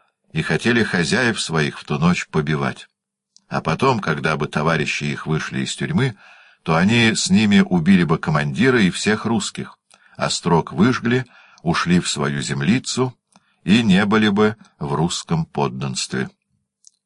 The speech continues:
Русские решили казнить всех этих коряков смертью, потому что за караулом держать было нельзя. Их было слишком много, а русских слишком мало. Секретные дела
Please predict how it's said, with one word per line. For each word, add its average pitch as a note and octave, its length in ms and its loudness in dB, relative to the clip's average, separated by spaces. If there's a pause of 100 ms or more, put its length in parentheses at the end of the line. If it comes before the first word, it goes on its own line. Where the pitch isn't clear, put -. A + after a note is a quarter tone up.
(640)
Русские G2 460 0
решили G#2+ 360 0
казнить E2 480 0
всех - 360 -2
этих E2+ 320 -2
коряков E2 520 -2
смертью, C#2+ 680 -2 (460)
потому E2 380 2
что D#2+ 480 0 (160)
за D#2 240 -4
караулом E2 640 0
держать D#2+ 460 -2
было D2+ 280 -2
нельзя. C#2 580 -2 (580)
Их F2+ 260 2
было G2 300 4
слишком F#2 500 0
много, E2+ 540 4 (480)
а C#2+ 200 -2
русских G2 520 -2
слишком D#2 560 -4
мало. B1+ 480 -4 (1900)
Секретные A2 600 0
дела F#2+ 420 2